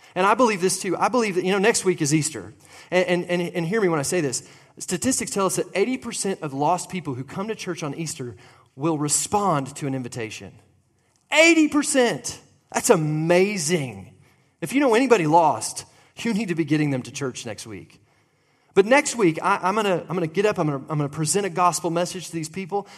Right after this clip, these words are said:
and then I'm gonna give out an invitation for them to make Jesus the Lord of their life and to come into fellowship with him. But I want you to know something. The invitation doesn't start next week at the end of the message.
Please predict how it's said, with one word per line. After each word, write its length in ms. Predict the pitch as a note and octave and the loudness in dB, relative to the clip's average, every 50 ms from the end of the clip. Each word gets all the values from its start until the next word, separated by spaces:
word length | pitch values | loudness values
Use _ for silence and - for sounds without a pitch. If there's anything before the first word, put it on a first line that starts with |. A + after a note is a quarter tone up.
| - - | -16 -4
and 80 | D3 D3+ | -2 0
then 120 | F3 F3+ | 2 4
I'm 100 | F#3+ G#3 | 4 2
gonna 140 | G#3+ G3 E3+ | 2 0 2
give 180 | - F3 F3+ F#3+ | 2 2 2 4
out 140 | F#3 F#3 | 2 2
an 80 | F#3+ F#3+ | 0 -2
invitation 580 | F#3+ F#3+ F#3 - - G3+ G3 F3+ - - C#3 A#2 | -2 -4 -4 -4 -4 -6 -6 -6 -8 -12 -12 -10
for 140 | - C3+ | -10 -8
them 200 | B2+ D#3+ F#3 F#3 E3 | -6 -4 -4 -4 -4
to 120 | - D#3+ | -6 -6
make 320 | C#3 C#3 D#3 F3+ F#3 F#3 - | -6 -4 -4 -4 -6 -6 -8
Jesus 440 | - F#3 G3 F3+ C#3+ C3+ B2+ - | -8 -6 -6 -4 -6 -4 -4 -6
the 60 | - C#3+ | -6 -6
Lord 200 | C3+ D#3 F3+ F#3+ | -6 -4 -4 -2
of 80 | F3+ | -4
their 100 | F#3+ F#3 | -4 -4
life 240 | F#3 G3 G3 F3 D3+ | -2 -2 -2 -2 -2
and 100 | D#3+ D#3 | -4 -6
to 40 | D3+ | -6
come 180 | D3+ - F#3+ G3 | -4 -6 -6 -4
into 140 | G#3 F#3+ F#3 | -4 -6 -6
fellowship 480 | - G#3 F#3+ G3+ F#3+ - - F3+ D3+ | -4 -4 -2 -2 -2 -2 -4 -8 -6
with 140 | D3 C3+ A#2+ | -6 -10 -8
him. 320 | B2+ B2 A2+ G#2+ G#2 G#2+ _ _ _ _ _ _ _ _ _ _ _ - | -8 -12 -12 -12 -16 -20 _ _ _ _ _ _ _ _ _ _ _ -6
But 100 | - E3 | -2 0
I 40 | F#3+ | 0
want 180 | G#3+ G#3+ - | 0 0 -2
you 80 | - F#3 | -2 -2
to 60 | F#3+ | -2
know 40 | G#3 | -2
something. 300 | - - E3+ D3 C#3+ C3 | -2 -2 -4 -4 -4 -6
The 120 | C#3 C#3 | -6 -4
invitation 580 | F3 G#3 A#3 G#3+ - - G3+ G3+ G3 - E3 D3 | -2 -4 -4 -4 -4 -4 -2 -2 -2 -2 -4 -2
doesn't 240 | C#3+ E3+ E3 E3 C3+ | -2 -2 -2 -2 -6
start 280 | - - F3 D#3+ C3+ | -4 -2 -2 -2 -2
next 240 | C#3 C#3 D3 D3 - | -4 -6 -8 -8 -6
week 200 | D3 C#3+ C#3 D3 | -6 -6 -6 -6
at 80 | D3 B2 | -8 -10
the 120 | B2+ G2 | -10 -10
end 120 | A#2 C3+ C3 | -8 -8 -8
of 80 | A2+ | -8
the 40 | A2 | -8
message. 560 | G#2 A2 A#2 A2+ - - G2 - - - - | -10 -10 -8 -8 -10 -10 -14 -20 -20 -20 -20